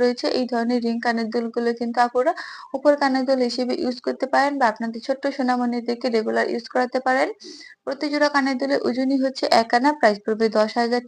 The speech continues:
টাকা। এর পরবর্তী কানের দুলের ডিজাইন জোড়া দেখুন, অনেক বেশি ইউনিক ডিজাইনের মধ্যে রয়েছে। আর এই কানের দুলের ওজনটা হচ্ছে মাত্র এক আনা তিন রতি এবং প্রাইস পড়বে হচ্ছে পনেরো হাজার টাকা। এর পরবর্তীতে এখানে থাকি ঝুমকা কানের দুল রয়েছে, পাঁচ থেকে ছয় থাকি।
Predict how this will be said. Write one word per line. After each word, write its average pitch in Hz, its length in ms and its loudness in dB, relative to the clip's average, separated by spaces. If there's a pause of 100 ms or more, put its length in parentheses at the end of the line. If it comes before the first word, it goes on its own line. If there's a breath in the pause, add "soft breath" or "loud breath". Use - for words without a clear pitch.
টাকা। 254 220 2 (520 loud breath)
এর 269 140 2
পরবর্তী 294 360 4
কানের 277 240 0
দুলের 277 220 2
ডিজাইন 262 260 0
জোড়া 262 260 2
দেখুন, 294 180 -2 (120)
অনেক 226 180 -4
বেশি 233 300 -8
ইউনিক 233 300 -2
ডিজাইনের 240 420 -4
মধ্যে 240 280 -4
রয়েছে। 240 360 -2
আর 240 140 6
এই 254 100 0
কানের 262 280 -8
দুলের 269 240 0
ওজনটা 269 360 -2
হচ্ছে 262 220 -4 (160)
মাত্র 233 280 -2 (260)
এক 208 120 -6
আনা 226 240 -4
তিন 277 240 -4
রতি 285 260 -2 (440 loud breath)
এবং 226 260 -2
প্রাইস 226 300 0
পড়বে 233 260 0
হচ্ছে 254 260 0 (120)
পনেরো 262 360 4 (100)
হাজার 277 240 0 (120)
টাকা। 269 240 2 (1500)
এর 254 120 -8
পরবর্তীতে 262 600 0
এখানে 254 280 2 (360 loud breath)
থাকি 233 260 0
ঝুমকা 247 360 2
কানের 262 280 0
দুল 277 180 0
রয়েছে, 262 240 0
পাঁচ 240 220 4 (100)
থেকে 247 220 -2
ছয় 240 260 0
থাকি। 254 220 -2